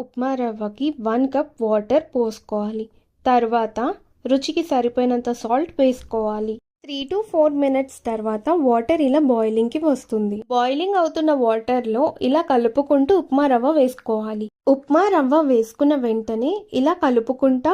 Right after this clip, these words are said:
ఉండాలి, లేకపోతే ఉప్మా గట్టిగా అయిపోతుంది. ఉప్మా ఇలా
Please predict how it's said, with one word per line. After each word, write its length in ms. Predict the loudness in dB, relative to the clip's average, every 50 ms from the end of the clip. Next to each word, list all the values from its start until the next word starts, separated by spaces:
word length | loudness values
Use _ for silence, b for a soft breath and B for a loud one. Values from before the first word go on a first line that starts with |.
| 4 4 4
ఉండాలి, 440 | 2 2 0 -2 -2 -2 -2 -4 -4 -6 -12 _ _ _ -2 -2
లేకపోతే 560 | 0 0 0 -2 0 0 0 0 0 -2 -4 -4 -4 _ _ _ _ -6 -6
ఉప్మా 240 | -2 0 0 0 2 2 0
గట్టిగా 280 | 0 0 -2 0 2 2 2 2
అయిపోతుంది. 600 | 0 0 0 0 0 2 0 -2 -2 -2 -4 -6 -4 -2 -4 -4
ఉప్మా 300 | -4 _ -6 -4 -2 -2 -2 -4 -4
ఇలా 160 | -4 -4 -4